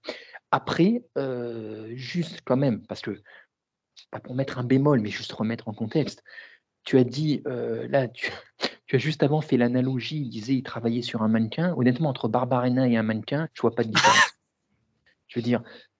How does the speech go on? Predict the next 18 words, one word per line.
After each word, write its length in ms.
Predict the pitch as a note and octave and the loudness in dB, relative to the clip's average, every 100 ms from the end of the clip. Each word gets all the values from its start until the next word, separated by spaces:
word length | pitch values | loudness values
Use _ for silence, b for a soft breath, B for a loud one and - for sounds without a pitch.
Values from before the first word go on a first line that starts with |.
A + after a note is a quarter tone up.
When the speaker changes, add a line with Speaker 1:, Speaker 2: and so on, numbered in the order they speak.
| - | -6
Speaker 1:
euh, 220 | C3 B2+ C3+ | -2 0 0
parce 120 | - | -2
que 160 | - C3 - | 0 -2 -2
il, 380 | B2+ B2+ F2+ - | 2 2 2 -6
c'est, 220 | - - - | -14 -14 -4
le 160 | B2+ | 0
mec, 320 | C3 D3+ D3 - | 2 2 0 -4
j'ai 140 | C3 | 0
rien 160 | B2+ - | 0 0
contre 240 | D3+ C#3+ | 2 2
Barbarena, 600 | C3+ C#3 C#3+ D3+ D#3+ C3+ | 2 2 2 2 2 0
j'aime 240 | - B2+ B2 | 0 0 2
bien, 280 | C3 C3+ A2 | 4 4 2
c'est 180 | - | -4
un 100 | A2 | -4
gros 200 | A#2+ A2+ | -2 0
bourrin, 640 | A#2 A#2 A2+ A#2 B2+ C3 B2 | -2 -2 0 2 2 2 0
euh, 220 | G#2+ | 0